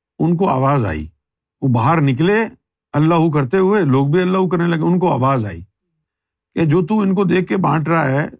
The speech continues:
ذرا تو ان کا باطن تو دیکھ کہ یہ زبان سے ہی کر رہے ہیں یا ان کے دل میں بھی اتر رہا ہے۔ انہوں نے دیکھا تو باطن سب کا کالا۔ وہ بڑے سخت ناراض ہوئے کہ تم تو صرف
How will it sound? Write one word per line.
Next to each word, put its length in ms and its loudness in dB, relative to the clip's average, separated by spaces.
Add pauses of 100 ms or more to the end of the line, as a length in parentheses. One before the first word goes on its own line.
(120)
ذرا 320 0
تو 160 -4
ان 180 0
کا 300 -4 (500)
باطن 360 0
تو 100 2
دیکھ 340 0 (540)
کہ 60 2
یہ 180 2
زبان 400 2
سے 180 0
ہی 60 -2
کر 140 0
رہے 160 0
ہیں 80 0
یا 100 0
ان 160 0
کے 80 0
دل 180 2
میں 120 2
بھی 160 2
اتر 160 0
رہا 200 -4
ہے۔ 100 -18 (840)
انہوں 420 2
نے 120 2
دیکھا 540 0 (600)
تو 60 -2
باطن 380 0
سب 200 -8
کا 120 -4
کالا۔ 320 -2 (1000)
وہ 220 2
بڑے 200 2
سخت 280 -4
ناراض 300 0
ہوئے 240 0
کہ 100 -2
تم 260 0
تو 140 0
صرف 200 0